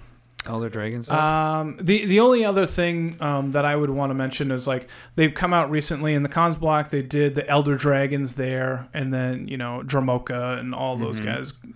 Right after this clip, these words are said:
Speaker 2: Um, and then you have the Elder Dino-, or, yeah,
Speaker 1: Yep,
Speaker 2: dinosaurs.
Speaker 1: dinosaurs.
Speaker 2: Um, essentially,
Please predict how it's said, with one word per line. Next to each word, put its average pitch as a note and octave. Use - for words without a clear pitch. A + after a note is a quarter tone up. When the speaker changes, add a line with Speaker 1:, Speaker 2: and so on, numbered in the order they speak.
Speaker 2:
Um, C3
and D3+
then D3
you C#3+
have C#3+
the C3+
Elder C#3
Dino-, C3
or, B2+
yeah, C#3+
Speaker 1:
Yep, A#2
Speaker 2:
dinosaurs. C3+
Speaker 1:
dinosaurs. G2+
Speaker 2:
Um, C#3+
essentially, F#3